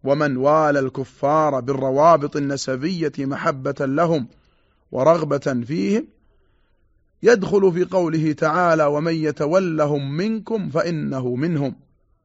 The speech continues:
وقوله تعالى: "إلا تفعلوه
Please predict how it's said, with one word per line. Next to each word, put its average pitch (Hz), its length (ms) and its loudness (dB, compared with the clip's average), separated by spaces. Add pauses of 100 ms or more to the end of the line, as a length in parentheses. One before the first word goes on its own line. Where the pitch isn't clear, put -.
(320)
وقوله 135 540 -2
تعالى: 143 580 0
"إلا 135 260 -2
تفعلوه 135 680 0